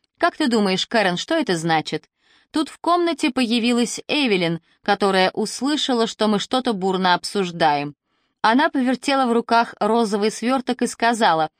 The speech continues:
«А это еще что? Ты же говорила, что твой Бас настоящий злодей. Тем не менее, он постоянно присылает тебе подарки.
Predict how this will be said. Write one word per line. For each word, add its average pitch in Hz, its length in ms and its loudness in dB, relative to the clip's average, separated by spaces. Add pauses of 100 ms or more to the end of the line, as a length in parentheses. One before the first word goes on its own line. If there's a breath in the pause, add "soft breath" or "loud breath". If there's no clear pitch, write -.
(200)
«А 240 180 4
это 208 220 0
еще 226 340 -2
что? 233 280 -2 (360)
Ты 311 160 2
же 277 120 0
говорила, 277 500 0
что 269 220 -2
твой 240 260 0
Бас 175 340 0
настоящий 226 720 0
злодей. 226 560 -2 (400)
Тем 233 240 2
не 202 120 0
менее, 180 460 0
он 240 140 2
постоянно 175 800 0
присылает 214 580 0
тебе 254 260 -2
подарки. 226 640 0